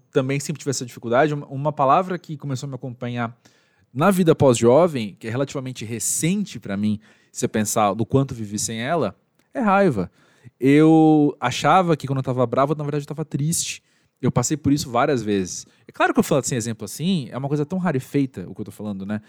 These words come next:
Mas aceitem, por favor. Era isso, assim, <laughs> sabe? Quando eu tava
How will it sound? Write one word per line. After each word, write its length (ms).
Mas 560
aceitem, 500
por 80
favor. 320
Era 280
isso, 200
assim, 160
<laughs> 40
sabe? 280
Quando 180
eu 60
tava 260